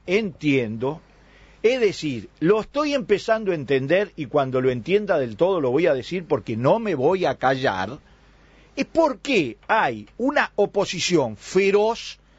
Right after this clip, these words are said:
que no tiene que ver con la historia parlamentaria de la izquierda uruguaya ni del Partido Comunista,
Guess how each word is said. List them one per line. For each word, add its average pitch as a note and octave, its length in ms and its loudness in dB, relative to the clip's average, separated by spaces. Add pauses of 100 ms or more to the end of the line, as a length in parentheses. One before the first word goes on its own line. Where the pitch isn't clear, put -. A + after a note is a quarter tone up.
(260)
que B3 160 2
no E4+ 180 0
tiene E4 340 0
que G3 100 4
ver C4+ 160 0
con G3+ 220 0
la D#3 40 4
historia A#3+ 500 0
parlamentaria D3 840 0
de C#3 140 0
la B2 80 0
izquierda A3 380 0
uruguaya E3+ 600 -2
ni C#4 300 0
del C4 240 2
Partido G#3+ 600 0
Comunista, F#3+ 920 -2